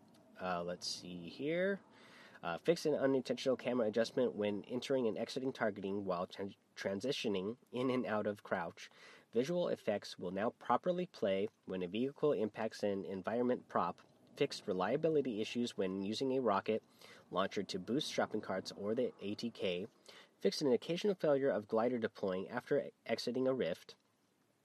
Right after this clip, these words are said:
Uh, switching weapons after an emote will now play the correct weapon switch animation. Slurp juice will no longer continue to heal or provide shields after being knocked down. And player-placed map markers will no longer appear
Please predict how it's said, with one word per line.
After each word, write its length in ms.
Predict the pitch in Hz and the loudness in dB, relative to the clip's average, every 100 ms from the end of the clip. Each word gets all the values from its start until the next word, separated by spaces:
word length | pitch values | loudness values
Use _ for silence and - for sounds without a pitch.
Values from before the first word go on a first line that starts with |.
| _ _ - - - - - - _ _ _ | _ _ -20 -20 -20 -20 -20 -20 _ _ _
Uh, 400 | 104 101 104 104 | -2 0 0 -2
switching 440 | 101 - 170 165 160 | -2 -4 -2 0 4
weapons 340 | 143 151 143 | 4 4 2
after 280 | 104 123 147 | 0 0 2
an 120 | 139 | 2
emote 420 | 113 131 127 123 | 2 4 4 4
will 200 | 110 104 | 2 0
now 360 | 104 104 127 139 | 4 4 6 4
play 220 | - 131 123 | 2 0 2
the 100 | 117 | -2
correct 400 | - 107 123 143 | 2 2 4 2
weapon 260 | 123 131 | 2 2
switch 360 | 120 - 113 92 | 0 2 2 2
animation. 680 | 104 107 95 98 - 104 101 - | 0 2 0 -2 -2 -4 -4 -8
Slurp 300 | - 127 139 | 0 6 6
juice 240 | - 135 - | 4 -2 0
will 60 | |
no 240 | 92 98 123 | 0 2 4
longer 500 | 143 135 135 135 135 | 4 4 6 4 4
continue 400 | - 123 120 123 | 0 0 2 2
to 140 | 120 117 | 0 -4
heal 340 | - 151 139 | 0 2 4
or 120 | 101 117 | 4 2
provide 360 | 143 139 143 | 2 2 2
shields 380 | - 151 127 104 - | 0 0 0 0 0
after 320 | 127 - 139 | -2 0 -2
being 320 | 113 104 98 | 0 0 0
knocked 300 | 90 82 - | -2 -4 -2
down. 400 | 123 135 143 143 - - - - - | 2 6 6 4 -2 -20 -20 -20 -8
And 240 | - 156 - | 0 0 2
player-placed 680 | 135 131 127 135 123 - | 2 2 2 0 0 0
map 240 | 110 113 101 | 0 0 0
markers 400 | 104 104 104 - | -2 0 -2 -2
will 80 | 87 | -2
no 180 | 95 | 2
longer 400 | 139 131 135 123 | 4 4 2 2
appear 420 | 117 - 110 104 | 0 -2 0 0